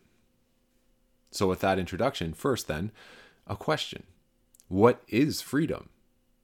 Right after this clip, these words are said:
It's generally seen as a good thing by most people, particularly in Western cultures.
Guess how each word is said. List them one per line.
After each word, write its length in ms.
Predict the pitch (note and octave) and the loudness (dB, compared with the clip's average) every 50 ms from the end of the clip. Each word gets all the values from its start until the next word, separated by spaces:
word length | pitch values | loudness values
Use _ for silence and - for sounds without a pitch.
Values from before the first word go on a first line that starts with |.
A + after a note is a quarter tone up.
| _ _ _ _ _ _ - | _ _ _ _ _ _ -4
It's 160 | G2+ E2 - | -4 -4 -4
generally 520 | - - G#2+ A#2 D#3 E3 C#3+ A2 G2 F#2 | -2 0 0 2 2 2 2 2 2 2
seen 460 | F2 - - - A#2+ B2 A#2+ G#2+ F#2 F2+ | 0 -2 -2 -2 0 0 0 0 0 -2
as 160 | E2+ F2+ E2+ | -2 -2 -2
a 80 | F#2 | -2
good 340 | F2 - - A#2 G#2 G2 F#2 | -4 -2 0 2 2 2 0
thing 360 | - - - A2+ A#2+ A2+ G2 | -4 -6 -4 -2 0 0 0
by 180 | E2+ F2+ F2 F2 | 0 0 0 0
most 420 | F2+ F2+ F#2 F2+ E2+ D#2+ - - | 0 0 0 -2 -2 -6 -8 -10
people, 540 | - - E3 D#3+ - - - - A2+ A#2+ A#2+ _ | -10 -6 -6 -6 -6 -6 -8 -6 -8 -10 -12 _
particularly 680 | - A2 G2+ - D#3+ D#3 - A2 F#2 E2+ E2+ E2 D#2+ D#2+ | -2 -2 -2 -2 -2 -4 -2 -2 -2 -2 -2 -4 -4 -4
in 140 | D#2 E2+ E2 | -6 -6 -4
Western 380 | E2 C#3+ D#3 - - E2+ D#2+ | -4 -6 -6 -6 -8 -8 -8
cultures. 540 | D#2+ - - - - - G#2 C3+ - - - | -8 -8 -10 -10 -6 -6 -6 -6 -6 -8 -16